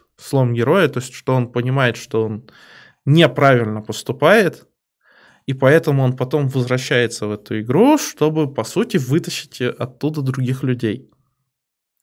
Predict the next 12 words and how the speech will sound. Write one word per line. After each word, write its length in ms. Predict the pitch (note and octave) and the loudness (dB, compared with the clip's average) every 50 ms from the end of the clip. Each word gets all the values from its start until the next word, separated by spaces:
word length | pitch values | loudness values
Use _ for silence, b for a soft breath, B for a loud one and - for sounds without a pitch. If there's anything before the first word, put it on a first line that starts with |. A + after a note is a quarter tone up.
| b b b b b b b b b b _ | b b b b b b b b b b _
То 60 | - B2+ | -2 -2
есть 220 | B2+ B2+ - - | -2 -2 -6 -4
у 40 | B2+ | -2
нас, 140 | C#3 F3+ F3+ | -2 -2 -2
по 140 | _ - - | _ -6 -6
сути, 300 | - - F3 E3+ - - | -4 -4 -6 -6 -2 -2
это 280 | C3 D3 D#3 D#3 - C3 | 0 0 -2 -2 -2 -2
именно 340 | B2+ C3+ C#3 C#3 B2+ B2 A#2 | -2 0 -2 -2 -2 -4 -4
вот 240 | A#2 A#2 A2 A2+ | -4 -6 -6 -6
так 180 | - A#2+ B2 B2+ | -8 -8 -6 -6
вот 120 | A#2 A2 | -8 -10
своеобразно 840 | - - A2+ A2+ A2 A2 B2 C3+ D3+ D3 C#3+ B2+ A#2+ A#2 - - | -4 -2 0 0 0 0 0 0 0 0 0 -2 -2 -2 -4 -8